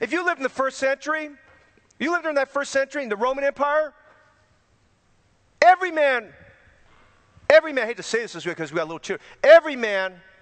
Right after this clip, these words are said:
had a prostitute he met up with. It was expected when a woman got married, it was expected her husband was gonna be cheating on the side anyway.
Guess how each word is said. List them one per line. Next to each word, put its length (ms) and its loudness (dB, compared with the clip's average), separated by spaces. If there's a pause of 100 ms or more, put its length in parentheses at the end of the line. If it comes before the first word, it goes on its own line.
(600)
had 160 -2
a 40 -8
prostitute 580 -6
he 60 -12
met 200 -6
up 120 -10
with. 220 -14 (2750)
It 80 2
was 140 -6
expected 560 0
when 100 -4
a 40 -8
woman 260 -4
got 200 0
married, 340 0
it 100 -20
was 100 -6
expected 420 0
her 140 -4
husband 260 -4
was 100 -10
gonna 100 -6
be 60 -8
cheating 260 -6
on 100 -4
the 60 -16
side 240 -2
anyway. 380 -6